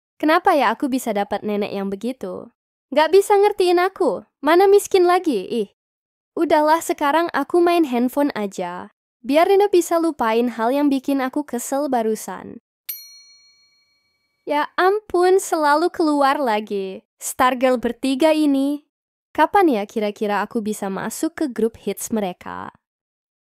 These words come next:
Menjadi orang cantik dan selalu tersorot kamera.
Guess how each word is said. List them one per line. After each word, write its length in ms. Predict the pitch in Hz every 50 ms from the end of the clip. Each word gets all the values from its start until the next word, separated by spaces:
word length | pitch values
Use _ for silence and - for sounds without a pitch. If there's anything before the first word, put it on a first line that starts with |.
| _ -
Menjadi 240 | 226 220 233 226 233
orang 320 | 226 254 294 349 370 359
cantik 320 | - 220 202 208 226 226 -
dan 160 | 220 208 208
selalu 400 | 208 - 214 190 190 208 269 -
tersorot 480 | - 359 339 - - 208 190 208 - -
kamera. 560 | - 196 190 196 190 185 175 - - -